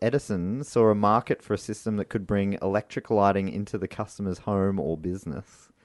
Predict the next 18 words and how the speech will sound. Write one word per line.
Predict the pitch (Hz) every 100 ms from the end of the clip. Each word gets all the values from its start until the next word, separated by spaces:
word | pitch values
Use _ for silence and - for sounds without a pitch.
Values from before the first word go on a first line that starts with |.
| _ _ _ _
um, | - 87 92
something | - 123 110
that | 101 -
arc | 104 104 -
lighting | 98 98 95
systems | - 104 - 90
were | 92
unable | 92 90 90 82
to | 80
do. | 95 87 87 113 - - _
So | 104 104 120
Edison | 143 165 170 160 151
set | - 131
up | 120 -
his | - 123 110 101 -
Edison | 143 160 160 156 -
Illuminating | 110 117 139 143 131 127 123
Company | 123 127 127 101 107 165 214